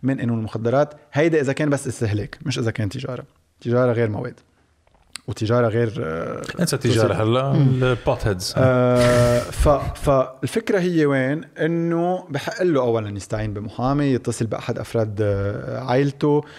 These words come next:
Speaker 1: آه، بحق له بالالتزام بالصمت، يعني بحق له ما يجاوب على الأسئلة. هيدي ضمن الحقوق المنصوص عليها بالمادة سبعة، آه، سبعة وأربعين من أصول محكمة الجزائية. ولكن فضلًا عن ذلك، بحق له يطب-، يستعين بمبدأ العلاج كبديل عن الملاحقة والعقاب. يعني بمعنى آخر، حتى إذا كان بمرحلة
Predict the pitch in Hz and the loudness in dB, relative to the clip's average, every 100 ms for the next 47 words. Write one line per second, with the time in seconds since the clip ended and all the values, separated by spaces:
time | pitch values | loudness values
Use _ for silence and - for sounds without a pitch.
0 | - - 120 117 113 - - 151 156 120 | -20 -6 -2 0 -2 -6 -4 0 2 2
1 | 117 113 110 - 113 - 107 117 135 131 | 2 2 0 0 -4 -4 -4 -2 0 0
2 | 120 - 143 104 110 107 92 - 131 135 | -2 -2 -2 -2 -4 -4 -4 -2 0 0
3 | 135 104 - - - - _ - 127 113 | 0 -2 -8 -12 -14 -16 _ -4 -4 -2
4 | 180 180 - 170 196 123 117 165 127 131 | -2 -2 0 2 2 0 -2 -4 -2 0
5 | 120 113 117 107 - - 135 - - 110 | 0 0 -2 -4 -6 -6 -6 -8 -6 -4
6 | 120 113 117 117 113 135 117 120 101 120 | -2 -2 -2 -2 -2 -4 -6 -4 -4 -4
7 | 104 104 127 127 123 - _ _ - 208 | -4 -6 -10 -10 -12 -16 _ _ -2 -2
8 | 139 151 151 117 104 107 - - - _ | -2 -2 -2 -4 -6 -10 -12 -16 -20 _
9 | _ _ _ _ - 117 139 170 190 143 | _ _ _ _ -6 -6 -4 -2 0 -2
10 | 110 - _ 180 - 180 180 139 120 - | -4 -10 _ -14 -4 -4 -4 -4 -4 -4
11 | 135 139 180 127 113 131 170 143 170 - | -2 0 0 -2 0 0 0 0 -2 -2
12 | - 139 123 123 151 165 - 110 117 139 | -2 0 2 2 0 -2 -4 -4 -2 0
13 | 110 107 117 120 - 110 - 131 139 143 | -2 -4 -6 -6 -6 -6 -8 -12 -12 -4
14 | 151 120 113 147 160 139 117 113 117 - | -2 0 0 0 0 -2 -4 -8 -8 -8
15 | 208 - 156 120 113 139 113 110 113 - | -8 -6 -4 -4 -2 -2 -2 -6 -8 -10